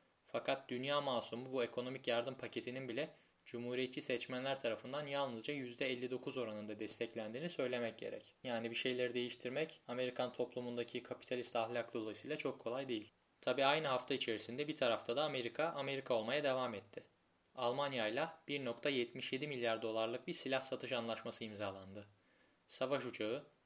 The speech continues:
radyo sistemleri ve küresel koruma sistemlerinde bulunduğu paketi Boeing hazırlıyor. Böylece Boeing'in sadece yolcu uçağı değil, dandun taramalı silah falan filan yaptığını da öğrenmiş oldum ben. L A Times'da bir makale slash habere rastladım bir de.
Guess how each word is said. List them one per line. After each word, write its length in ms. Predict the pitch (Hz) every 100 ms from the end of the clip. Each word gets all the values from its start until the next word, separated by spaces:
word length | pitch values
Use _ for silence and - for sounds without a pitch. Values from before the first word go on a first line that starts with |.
| -
radyo 280 | 127 131 127
sistemleri 680 | 117 113 - 104 104 120 160 - _ -
ve 100 | 123
küresel 480 | - 127 123 139 139
koruma 300 | - 131 135
sistemlerinde 720 | 131 123 117 113 113 110 110
bulunduğu 400 | 113 113 110 113
paketi 480 | 113 110 113 - 101 131
Boeing 380 | 131 120 110
hazırlıyor. 500 | 107 101 101 101 104 104 - _ _ _ _ -
Böylece 400 | 131 131 135 135
Boeing'in 400 | 139 135 127 120
sadece 380 | 127 - 120 120
yolcu 320 | 123 120 120
uçağı 280 | 123 120 113
değil, 200 | 120 165 - _ _ -
dandun 340 | 120 123 135
taramalı 420 | 131 123 117 127
silah 280 | - 127 127
falan 280 | - 120 120
filan 260 | - 127 120
yaptığını 360 | 104 - 113
da 60 | 156
öğrenmiş 440 | 143 127 120 -
oldum 340 | 107 101 104 107
ben. 100 | - _ _ _ _ _ _ _ _ _ _ _ _ _ _ _ _ _ _ _ _ _ - 123 123
L 120 | 135
A 60 |
Times'da 460 | 131 135 131 131 143
bir 60 | 143
makale 500 | 127 - 120 131 147
slash 380 | - 127 131 131
habere 300 | 127 123 120
rastladım 460 | 110 - 107 104
bir 80 | 101
de. 200 | 131 175